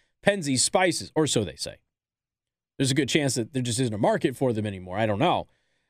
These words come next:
Uh, so now they're also shutting down places, so you can't get the spices,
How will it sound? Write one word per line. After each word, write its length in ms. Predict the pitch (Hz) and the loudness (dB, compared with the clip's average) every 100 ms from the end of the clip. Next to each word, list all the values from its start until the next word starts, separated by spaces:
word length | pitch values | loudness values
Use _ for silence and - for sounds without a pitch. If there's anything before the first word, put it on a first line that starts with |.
| _ | _
Uh, 160 | 120 127 | -2 2
so 160 | - | 2
now 560 | 147 185 190 147 151 160 | 4 4 4 4 2 0
they're 300 | 143 139 143 | 0 2 2
also 320 | 165 180 151 | 2 2 2
shutting 480 | 127 - 220 285 262 | 2 4 2 2 2
down 320 | 190 160 147 | 2 2 0
places, 640 | - 120 110 - 135 - - _ _ _ _ _ _ _ _ _ _ | 0 0 0 -2 -6 -10 -16 _ _ _ _ _ _ _ _ _ _
so 140 | - | 0
you 120 | 151 131 | 0 2
can't 240 | 196 180 | 2 2
get 200 | 214 247 | 0 0
the 80 | 180 | 0
spices, 680 | - 170 147 135 156 147 | 2 2 2 2 2 0